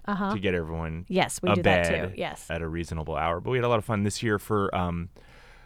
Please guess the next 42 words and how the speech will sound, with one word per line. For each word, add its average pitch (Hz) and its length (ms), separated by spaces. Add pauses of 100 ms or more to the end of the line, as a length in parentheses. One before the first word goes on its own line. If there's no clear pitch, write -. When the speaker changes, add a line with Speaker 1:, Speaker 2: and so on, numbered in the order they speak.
(100)
Speaker 2:
my 95 320
younger 104 680
one's 92 480
class 101 500
for 95 240
their, 87 220
like, 85 260
winter 98 280
performance 98 600
learned 92 520
Auld 92 300
Lang 82 260
Syne. 90 600 (320)
So 107 180
we 101 160
finally 101 580
had 95 340
somebody 87 760 (480)
in 113 200
the 101 80
house 98 340
who 110 80
Speaker 1:
Who 101 100
Speaker 2:
knew 98 180
Speaker 1:
knew 120 40
Speaker 2:
all 107 300
Speaker 1:
the 113 120
Speaker 2:
the 113 60
wor-, 139 120
Speaker 1:
actual 254 280
Speaker 2:
<laughs> 254 60
Speaker 1:
lyrics? 233 300
Speaker 2:
all 196 100
the 196 140
words 165 420
to 131 100
Auld 220 140
Speaker 1:
That's 262 80
Speaker 2:
Lang 170 220
Syne. 262 100
It 117 60
was - 20